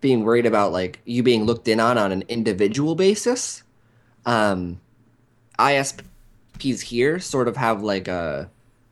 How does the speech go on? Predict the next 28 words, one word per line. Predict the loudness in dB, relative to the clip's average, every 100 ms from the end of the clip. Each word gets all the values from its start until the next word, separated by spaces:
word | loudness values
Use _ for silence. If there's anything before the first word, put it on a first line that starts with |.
| -10 -10 -16 _ _ _ _ _ _ _ _ _ _ _ _ _ _ _ _ _ -8
it's | 0
weird. | 4 4 2 0
Um, | 2 2
if, | 0 0
like, | -2 0
you | -2
access | -2 -4 -4 -4 -2
something | -2 -4 -2 -2 0 -2 -4 -12 _ _ -4
that |
you're | 0
not | 0 -2
supposed | -6 -8 -8 -10
to, | -10
right? | -8 -8 -6
Or | -4
you're | -2
looking | -4 -4 -8
up | -8
stuff | -6 -8 -6
that | -8
you're | -6
not | -4 -4 -6
supposed | -6 -6 -6 -12
to. | -16 -20 _ _ _ -6
Um, | -2 -2 -2 -6 -10 _ _ _ _ _ _ _ _ _ _ _
literally | 2 4 4 2 2
in, | 2 2
like, | 0 0 -4